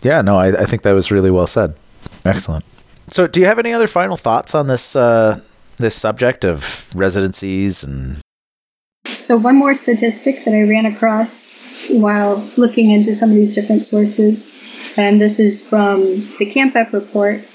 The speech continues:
Speaker 2: is that sixty-two percent of master's students are male. But then that number actually drops for P H D and for D N P to fifty-eight percent. That's not a huge drop, but I really expected it to be the opposite,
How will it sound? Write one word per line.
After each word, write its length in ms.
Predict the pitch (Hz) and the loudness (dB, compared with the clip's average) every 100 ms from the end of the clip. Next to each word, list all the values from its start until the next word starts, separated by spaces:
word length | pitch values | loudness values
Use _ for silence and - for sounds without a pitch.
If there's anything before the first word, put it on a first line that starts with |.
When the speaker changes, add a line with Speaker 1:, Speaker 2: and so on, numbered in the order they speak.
| - - - | -20 -20 -6
Speaker 2:
is 240 | - 214 208 | 0 0 0
that 420 | 220 208 208 - | 0 0 -2 -4
sixty-two 800 | - - 294 - 269 214 269 262 | -8 -4 -4 -2 -2 0 2 0
percent 360 | - 208 226 208 | 0 -2 0 0
of 460 | 202 - - - | 0 -8 -20 -4
master's 500 | 220 226 226 208 202 | -2 -2 -2 -4 -4
students 680 | - 208 202 202 208 - - - - - | -2 0 0 -2 -4 -10 -10 -20 -20 -4
are 120 | 208 | -2
male. 460 | 196 208 202 196 208 - - - - | 0 0 0 -4 -10 -16 -20 -20 -2
But 160 | 233 220 | -2 2
then 120 | 247 | 2
that 140 | 233 240 | 2 2
number 200 | 269 247 | 2 2
actually 320 | 226 - 208 | 0 -2 -4
drops 420 | 220 226 226 - | -2 -2 -4 -4
for 120 | 208 | -4
P 300 | 208 - 254 | -2 0 0
H 180 | 220 - | 0 0
D 360 | 226 208 - 240 | 0 0 0 0
and 140 | 262 | 2
for 100 | 240 | 0
D 220 | 208 196 | -2 -2
N 120 | 202 | -2
P 420 | 202 226 202 208 - - - - - - | 0 0 0 -2 -6 -18 -20 -18 -18 -4
to 100 | 226 | -2
fifty-eight 560 | 226 208 214 196 175 | 0 -2 -2 -2 -2
percent. 420 | - - - - - - - | -8 -8 -6 -8 -10 -16 -4
That's 200 | 233 262 | -2 0
not 180 | 254 | 0
a 20 | 208 | -2
huge 400 | 208 294 240 - | 0 2 0 -2
drop, 340 | 220 214 - - - _ _ - - - - | -2 -2 -4 -16 -20 _ _ -20 -20 -20 -4
but 260 | 226 208 - - | 0 0 -4 -2
I 80 | |
really 300 | 226 254 262 | 0 2 2
expected 460 | 214 214 220 208 208 | 0 -2 -6 -4 -4
it 160 | 202 - | -4 -2
to 80 | |
be 120 | 208 208 | -2 0
the 160 | 190 | 0
opposite, 520 | - - 240 - - | -2 -4 -6 -4 -6